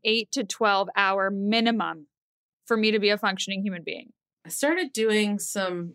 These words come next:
Speaker 2: kickboxing, which I really
Speaker 1: Ooh,
Speaker 2: like.
Speaker 1: yeah.
Speaker 2: Um, I'm reading.
Speaker 1: Yeah.
Speaker 2: Yeah, I'm hanging out with my kid all the time. He's
Speaker 1: Yeah.
Speaker 2: the best.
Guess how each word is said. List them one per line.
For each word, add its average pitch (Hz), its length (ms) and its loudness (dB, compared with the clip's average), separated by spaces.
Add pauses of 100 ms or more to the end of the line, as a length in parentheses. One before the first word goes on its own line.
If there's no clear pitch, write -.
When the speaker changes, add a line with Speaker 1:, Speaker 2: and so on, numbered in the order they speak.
Speaker 2:
kickboxing, 165 720 -4
which 175 160 -4
I 349 120 2
really 403 300 4
Speaker 1:
Ooh, 226 60 4
Speaker 2:
like. 202 400 0
Speaker 1:
yeah. 262 560 0 (760)
Speaker 2:
Um, 175 800 0
I'm 175 180 -4
reading. 180 640 0
Speaker 1:
Yeah. 262 520 -2 (480)
Speaker 2:
Yeah, 381 200 -4
I'm 175 80 -2
hanging 214 240 -2
out 214 160 2
with 208 80 -8
my 180 120 0
kid 196 200 0
all 151 140 0
the 147 80 -8
time. 151 320 -4
He's 170 140 -6
Speaker 1:
Yeah. 180 180 -2
Speaker 2:
the - 60 -2
best. 180 440 -2